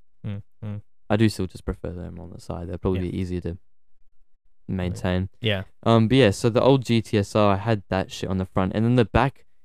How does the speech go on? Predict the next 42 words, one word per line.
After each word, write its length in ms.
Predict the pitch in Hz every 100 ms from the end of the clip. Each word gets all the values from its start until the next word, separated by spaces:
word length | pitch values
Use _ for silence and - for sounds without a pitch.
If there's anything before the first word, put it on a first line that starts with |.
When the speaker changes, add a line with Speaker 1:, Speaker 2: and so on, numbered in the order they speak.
| -
Speaker 2:
it 80 | 117
was 140 | 131 135
like 120 | 156
a 140 | 131 -
base 320 | 123 127 147 -
model, 280 | 120 110
but 160 | 107 113
they've 180 | 104 -
put 180 | 143 -
a 60 | 113
massive 360 | 113 117 117 104
wing 180 | 123
on 140 | 123 95
it. 120 | -
It 120 | 101
Speaker 1:
Mm. 60 | 113
Speaker 2:
looked 300 | 120 98 -
like 300 | 113 107 - - - - - - - - - - -
they've 220 | 113 101
riced 480 | 98 101 117 - -
it 120 | 98
out. 200 | 110 107 - -
Looks 160 | 117 -
like 140 | 127
a 60 | 110
ricer 380 | 95 113 135 127
car. 300 | - 82 85 - -
Speaker 1:
<laughs> 180 | - - - - - - - - - - - -
Speaker 2:
Like, 140 | 123
this, 220 | 170 165
this 120 | 180
is 120 | 170 131
random 340 | 135 160 123
wing 220 | 147 143
on 360 | 107 123 117 113 - - - -
just 260 | - 123 -
a 60 | 127
normal 400 | 123 120 120 107 -
fucking 340 | 113 - 95 101
Commodore. 420 | 127 139 101 90
Speaker 1:
<laughs> 20 |
Yeah. 180 | 135 110